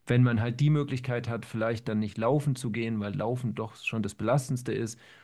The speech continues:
Wenn man dafür schwimmen gehen kann, ist es vielleicht einfach besser, schwimmen zu gehen. So, das muss man auch ganz klar sagen. Und unser Sport ist toll und wir haben alle Ziele. Manche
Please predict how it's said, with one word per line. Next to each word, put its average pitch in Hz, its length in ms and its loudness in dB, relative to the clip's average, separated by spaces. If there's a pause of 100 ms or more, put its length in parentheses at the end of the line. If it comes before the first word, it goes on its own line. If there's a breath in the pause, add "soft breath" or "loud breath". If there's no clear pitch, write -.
(160 loud breath)
Wenn 113 260 0
man 113 160 2
dafür 110 380 0
schwimmen 151 380 4
gehen 127 260 0
kann, 117 240 -4
ist 107 160 -8
es - 100 -8
vielleicht - 380 -6
einfach 92 300 -8
besser, 90 420 -8 (180)
schwimmen 101 360 0
zu - 140 -12
gehen. 69 360 -10
So, 95 260 -4 (300 loud breath)
das 120 160 2
muss 151 200 6
man 147 140 4
auch 131 180 0
ganz 131 280 -4
klar 117 220 -2
sagen. 131 440 0
Und 107 240 -6
unser 120 220 -4
Sport 123 300 -2
ist - 180 -8
toll 143 320 2
und 117 240 -2
wir 107 100 -4
haben 113 160 -4
alle 123 240 -4
Ziele. 139 680 0 (320 loud breath)
Manche 120 360 -2